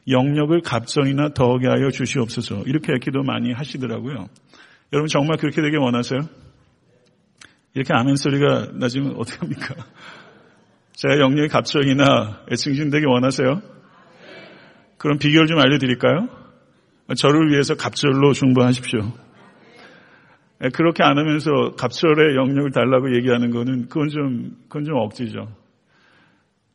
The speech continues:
예, 저를 위해서 기도 부탁드립니다. 이것은 제가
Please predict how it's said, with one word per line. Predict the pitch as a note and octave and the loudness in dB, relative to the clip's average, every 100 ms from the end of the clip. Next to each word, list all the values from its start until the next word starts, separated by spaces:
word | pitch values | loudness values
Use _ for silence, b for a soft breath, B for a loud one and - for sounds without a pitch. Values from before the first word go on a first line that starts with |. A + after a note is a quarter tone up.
| _ - | _ -10
예, | B2 | -6
저를 | A#2+ - D3 D#3+ | -4 -2 -2 0
위해서 | D3 C#3+ D3+ | -2 -4 -6
기도 | D3 C#3 | -4 -2
부탁드립니다. | C#3 C#3+ C3 B2 B2 A#2 | -2 -4 -6 -4 -4 -2
이것은 | B2+ C#3 D#3+ | -2 -4 -4
제가 | C#3 B2+ A#2+ C#3 | -2 0 0 -2